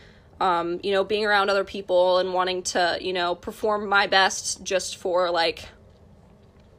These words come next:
you know, not just for me. I, I liked, you know, being watched when it came to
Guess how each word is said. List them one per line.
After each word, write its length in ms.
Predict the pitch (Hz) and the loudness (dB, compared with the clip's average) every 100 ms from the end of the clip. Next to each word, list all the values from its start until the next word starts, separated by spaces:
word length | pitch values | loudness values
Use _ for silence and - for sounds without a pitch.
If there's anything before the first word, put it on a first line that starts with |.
| - | -6
you 120 | 262 | -2
know, 300 | 196 165 220 - - - - | 0 0 -4 -12 -20 -20 -2
not 220 | 262 294 277 | 4 4 4
just 260 | 214 - | 0 -2
for 80 | 190 | -8
me. 400 | 170 156 156 208 - 202 | -6 -8 -10 -12 -6 0
I, 140 | 220 | 2
I 180 | 196 247 | 2 2
liked, 400 | 214 220 220 - | 2 2 0 -8
you 120 | 220 | -4
know, 140 | 190 185 | -4 -2
being 240 | 196 190 | -2 -2
watched 400 | 185 180 - - | 0 0 -2 -6
when 100 | 196 | -6
it 80 | 185 | -6
came 320 | - 185 185 | -6 -6 -4
to 360 | 190 - 185 | -6 -2 -2